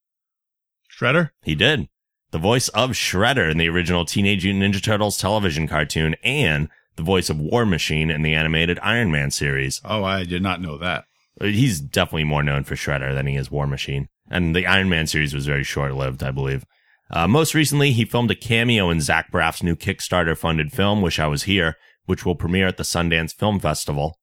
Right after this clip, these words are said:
Speaker 2: or has premiered already at the Sundance Film, Film Festival. I wrote this before. <laughs>
Speaker 1: Mm.
Speaker 2: That all took place. But that's a big bummer. Uncle Phil's gone.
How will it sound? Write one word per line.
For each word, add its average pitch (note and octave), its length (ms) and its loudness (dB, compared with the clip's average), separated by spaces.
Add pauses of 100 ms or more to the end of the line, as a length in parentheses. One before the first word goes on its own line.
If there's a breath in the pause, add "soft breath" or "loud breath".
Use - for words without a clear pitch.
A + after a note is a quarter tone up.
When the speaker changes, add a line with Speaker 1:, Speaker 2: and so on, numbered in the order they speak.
(100)
Speaker 2:
or C#2 280 -4 (180)
has D#2+ 320 0
premiered D2 340 -2
already C#2+ 380 -2
at C2+ 180 -4
the C#2+ 80 -8
Sundance C#2 400 -4
Film, C#2+ 200 -4
Film C#2+ 220 -4
Festival. C2+ 400 -6 (460 soft breath)
I F#2 60 -4
wrote D2+ 200 -2
this - 160 -10
before. C2+ 440 -8
<laughs> - 40 -10 (160)
Speaker 1:
Mm. B2 240 2
Speaker 2:
That C3+ 140 2
all G#2+ 140 0
took F2 200 -4
place. G2 400 0 (400 loud breath)
But F#2 120 -2
that's D3+ 180 2
a D3+ 60 0
big F2+ 200 0
bummer. E2 380 0 (440)
Uncle A#2+ 240 -2
Phil's G#2+ 280 0
gone. D2+ 380 0